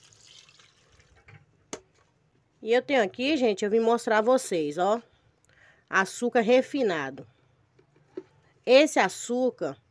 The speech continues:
tem ele aqui no canal, gente. Eu ensinei pra vocês a, a como fazer o açúcar refinado.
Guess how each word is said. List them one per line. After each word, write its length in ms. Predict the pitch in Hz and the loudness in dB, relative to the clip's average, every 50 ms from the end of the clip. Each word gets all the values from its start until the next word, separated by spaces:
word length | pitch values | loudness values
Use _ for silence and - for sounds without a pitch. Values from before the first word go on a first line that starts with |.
| _ _ _ _ _ _ _ _ _ | _ _ _ _ _ _ _ _ _
tem 260 | - 262 269 277 269 269 | 2 4 4 6 8 6
ele 160 | 269 269 277 | 6 6 4
aqui 120 | 269 - | 0 0
no 100 | 269 262 | 0 0
canal, 460 | 262 - 294 294 262 233 214 196 190 | 0 2 0 2 4 4 4 4 2
gente. 220 | 180 202 202 190 220 | 0 -2 -4 -2 -2
Eu 80 | 226 | -4
ensinei 360 | 214 - - 247 220 220 220 220 | -4 -2 -2 0 2 4 4 4
pra 140 | - 220 | 4 2
vocês 580 | 208 180 190 185 - - 233 233 240 247 233 208 | -2 -2 -4 -6 -2 0 4 6 6 6 4 4
a, 340 | 226 220 220 220 - 202 214 | 4 6 6 6 6 4 2
a 40 | 214 | 2
como 240 | - 247 247 262 | 2 2 2 2
fazer 380 | 277 - 285 240 226 196 220 214 | 2 0 2 2 2 2 2 2
o 40 | 214 | 2
açúcar 360 | 214 208 - - 226 202 220 | 2 0 -2 -6 -4 -4 -2
refinado. 840 | 202 214 202 196 - 208 180 175 180 202 233 262 269 233 190 185 | -2 -2 -4 -4 -4 -4 -4 0 4 6 6 6 6 4 2 -6